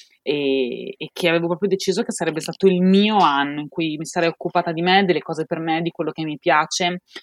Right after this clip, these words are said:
Avevo deciso che avrei cercato lo s-, uno studio mio dove, insomma, dove,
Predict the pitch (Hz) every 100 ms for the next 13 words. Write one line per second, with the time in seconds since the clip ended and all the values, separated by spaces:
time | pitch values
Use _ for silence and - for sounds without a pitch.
0 | _ 180 160 165 156 185 165 175 160 156
1 | 160 165 - 156 - 160 135 - 156 160
2 | - - 185 175 - - 214 202 190 170
3 | 185 185 190 156 139 135 123 131 156 131
4 | 139 143